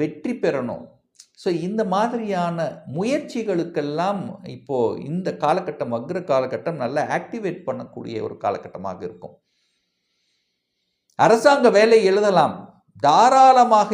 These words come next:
எழுதலாம். கிடைப்பதற்கு தொண்ணூத்தி ஒன்பது பர்சன்ட் வாய்ப்புகள் இந்த தனுசுக்கு நிச்சயமாக உண்டுன்னு சொல்லுவேன்.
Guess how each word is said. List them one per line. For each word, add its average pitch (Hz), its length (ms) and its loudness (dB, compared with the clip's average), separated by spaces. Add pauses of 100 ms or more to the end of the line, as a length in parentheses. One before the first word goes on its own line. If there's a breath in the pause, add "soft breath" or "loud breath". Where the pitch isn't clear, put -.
எழுதலாம். 165 420 2
கிடைப்பதற்கு 220 760 -4 (580 soft breath)
தொண்ணூத்தி 240 600 -6
ஒன்பது 185 360 0
பர்சன்ட் 208 400 2 (100)
வாய்ப்புகள் 190 600 4 (140)
இந்த 139 240 -8
தனுசுக்கு 175 500 -4 (140)
நிச்சயமாக 147 680 -4 (180)
உண்டுன்னு 190 500 -4
சொல்லுவேன். 104 360 -10